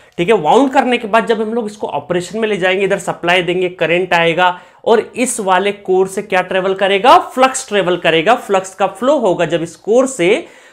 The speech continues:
तो कुछ लॉसेस होंगे। उन लॉसेस को हम क्या बोलेंगे, क्योंकि कोर से, अ, कोर के बेस्ड लॉसेस है, तो इस वजह से इन लॉसेस को क्या बोलेंगे हम लोग, कोर लॉस बोलेंगे, ठीक है। तो असल में कोर लॉस में दो टाइप के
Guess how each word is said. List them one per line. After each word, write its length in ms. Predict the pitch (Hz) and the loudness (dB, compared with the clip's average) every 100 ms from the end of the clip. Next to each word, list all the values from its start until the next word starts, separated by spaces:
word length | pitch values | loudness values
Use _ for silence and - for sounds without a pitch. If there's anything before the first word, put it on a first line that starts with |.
| _ - | _ -8
तो 80 | |
कुछ 420 | 302 - - - 156 | -6 -4 -4 -6 -8
लॉसेस 680 | 143 165 226 330 392 381 - | -2 2 2 4 2 2 -2
होंगे। 500 | 165 135 151 247 302 - _ | -2 0 2 0 -2 -16 _
उन 200 | - 151 | -4 -2
लॉसेस 420 | 143 160 - 220 | 0 0 0 -6
को 100 | - | -4
हम 120 | 196 180 | -4 -4
क्या 180 | 170 | -4
बोलेंगे, 520 | 147 143 139 139 160 240 | -4 -4 -6 -4 -2 -4
क्योंकि 260 | 226 202 | -6 -12
कोर 500 | - - 240 269 302 | -12 -2 4 6 4
से, 260 | 294 - 294 | 0 0 0
अ, 200 | 294 - - 185 190 190 | 0 -4 2 4 2 0
कोर 240 | 220 233 247 | 4 6 6
के 480 | - 240 247 226 202 | 0 -4 2 2 2
बेस्ड 380 | 170 220 220 | 4 2 2
लॉसेस 480 | 226 208 196 240 226 | -2 0 0 -2 -4
है, 60 | 240 | -6
तो 60 | |
इस 120 | 220 202 | -8 -8
वजह 160 | 180 | -8
से 140 | 190 202 | -6 -6
इन 140 | 196 | -4
लॉसेस 320 | 170 175 175 | -4 -6 -12
को 120 | - | -14
क्या 160 | 165 180 | -4 -4
बोलेंगे 320 | 165 170 170 | -2 -4 -2
हम 120 | 165 | 0
लोग, 260 | 175 330 - - - _ - | 2 2 0 -16 -20 _ 0
कोर 200 | 151 131 | 2 2
लॉस 220 | 131 123 | 0 0
बोलेंगे, 480 | 113 117 113 117 120 _ _ | -4 -8 -8 -10 -14 _ _
ठीक 160 | 151 147 | -4 2
है। 80 | 247 - - - _ - | 2 0 -16 -20 _ 0
तो 60 | |
असल 460 | - 180 - 320 302 | 2 2 4 2 2
में 400 | 185 208 - - | 0 0 -2 0
कोर 300 | 247 330 294 | 4 6 6
लॉस 320 | 269 214 - | 4 4 2
में 280 | 208 233 185 | 0 0 2
दो 160 | 294 359 | 4 4
टाइप 440 | 220 175 175 - | 4 2 0 -6
के 180 | 220 262 | -4 -4